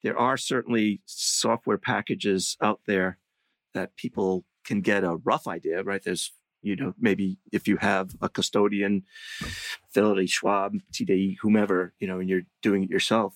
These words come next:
they certainly have re-, retirement income calculators out there that can help you. The challenge, I think, is when things become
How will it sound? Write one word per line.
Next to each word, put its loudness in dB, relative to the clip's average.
they 0
certainly 0
have 0
re-, 0
retirement 0
income 0
calculators -2
out -2
there 2
that -2
can -4
help 0
you. 0
The 0
challenge, 4
I 2
think, -6
is -4
when -2
things 0
become 0